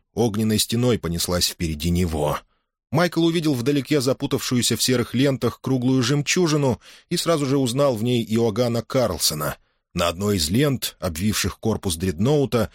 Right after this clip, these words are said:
в жестокой схватке сошлись машины и одетые в скафандры люди. Должно быть, небольшой отряд землян сделал вылазку,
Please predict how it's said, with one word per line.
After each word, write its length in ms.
в 60
жестокой 400
схватке 460
сошлись 380
машины 600
и 80
одетые 440
в 60
скафандры 580
люди. 560
Должно 340
быть, 140
небольшой 420
отряд 280
землян 420
сделал 420
вылазку, 640